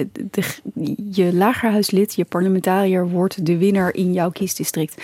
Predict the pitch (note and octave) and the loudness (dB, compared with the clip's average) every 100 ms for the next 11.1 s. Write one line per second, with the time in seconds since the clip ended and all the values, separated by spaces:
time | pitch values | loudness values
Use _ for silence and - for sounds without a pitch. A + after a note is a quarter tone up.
0 | - - - F#3+ G#3+ G#3 - C#4 - A3 | -14 -6 0 2 4 2 2 2 2 -2
1 | - G#3+ - G3 F3+ F#3 F#3+ G3+ A#3 B3+ | 0 -2 0 0 4 4 4 4 4 2
2 | B3+ - - - - - - F#3+ G3 F#3+ | 0 -6 -14 -20 -20 -14 -2 0 2 0
3 | F#3+ F3+ F3 G3 G3 - G3 F3+ F3 F3 | -2 -4 0 0 0 0 0 0 2 0
4 | F3 - E3 D#3+ D#3+ - - G3+ G#3 G#3+ | 0 -2 -2 0 -2 -6 -4 -2 2 4
5 | C4 - A3+ A3+ G3+ - G3 G3 - _ | 4 2 0 2 0 -2 -2 -2 -6 _
6 | - A#3 - _ - D#3+ D#3+ E3 F3+ D#3+ | 2 2 0 _ -2 0 0 0 0 0
7 | - G3 F#3 E3 F#3 F#3+ G3+ F#3+ F#3+ F#3 | 0 0 2 0 0 2 2 0 -2 -4
8 | - - G#3+ G3 E3+ F3 - - - G3+ | -8 -4 -2 0 -2 -2 -14 -18 -2 2
9 | G#3+ G#3 C4 A#3+ A3+ - G#3+ G#3+ F#3+ - | 4 4 4 2 2 0 2 2 0 -4
10 | - A3 G3+ G3 B3 C4 F#3+ F#3+ F3+ - | -2 0 2 2 2 2 0 -2 -4 -2
11 | E3+ | -2